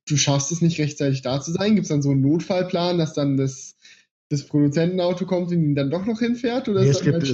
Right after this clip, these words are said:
Speaker 2: gibt
Speaker 1: scheiße?
Speaker 2: Aus-, es gibt Ausweichtermine. Also wir wollen schon mit jedem einen Ausweichtermin auch, äh, festlegen, der in dem Rahmen sich aber bewegt von plus minus ein bis zwei Tagen. Ähm,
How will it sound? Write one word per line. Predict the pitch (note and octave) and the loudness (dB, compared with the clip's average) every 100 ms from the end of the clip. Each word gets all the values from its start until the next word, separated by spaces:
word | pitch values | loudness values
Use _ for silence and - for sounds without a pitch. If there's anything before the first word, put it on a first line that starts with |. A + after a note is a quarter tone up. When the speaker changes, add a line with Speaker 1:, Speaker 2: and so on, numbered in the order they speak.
| C3+ | 0
Speaker 2:
gibt | C3+ | 0
Speaker 1:
scheiße? | A2+ | 0
Speaker 2:
Aus-, | C#3+ - - | -2 -4 -10
es | - B2 | -8 -4
gibt | C3+ G#2 | -4 0
Ausweichtermine. | C3 - D3 - C3 A#2+ A#2+ A2+ | 0 0 -2 0 2 4 4 4
Also | G#2+ A#2 B2 | 2 0 0
wir | A#2+ | 2
wollen | B2+ C3+ | 4 2
schon | C#3+ C#3 C#3 A#2 B2 | 2 2 2 0 0
mit | B2 - | 0 2
jedem | B2+ B2+ C#3+ | 2 4 4
einen | B2 | 4
Ausweichtermin | A2+ C#3 D#3 C#3+ - B2 A2+ | 2 0 2 0 2 4 4
auch, | G#2 A2 - | 4 2 0
äh, | G#2 A2+ A2 | -4 2 2
festlegen, | - G#2+ - A#2 A#2 B2+ B2+ B2 | 2 0 2 2 4 2 2 2
der | A2+ A2 G#2 | 2 4 2
in | G#2 | 0
dem | A2+ G#2+ A2 | 0 0 0
Rahmen | G#2 G#2+ A#2+ | 2 2 4
sich | B2 A2+ | 2 0
aber | G#2+ A2 G#2+ | 2 2 2
bewegt | G#2 G#2+ C3+ - - - - - - - - | 2 4 2 0 -16 -16 -16 -16 -18 -20 -20
von | - A#2+ A2 A2 | -4 2 2 2
plus | - A2+ B2 | 4 2 6
minus | A#2+ A#2 A2+ | 6 6 2
ein | G#2+ A2 | 2 2
bis | A#2 - | 2 2
zwei | - G#2+ | 0 0
Tagen. | G#2 A2+ C3 C3 B2+ - - - - - _ - | 2 2 2 0 -4 -8 -18 -18 -20 -20 _ -6
Ähm, | B2+ B2 A#2+ A#2 A#2 | 2 6 6 6 4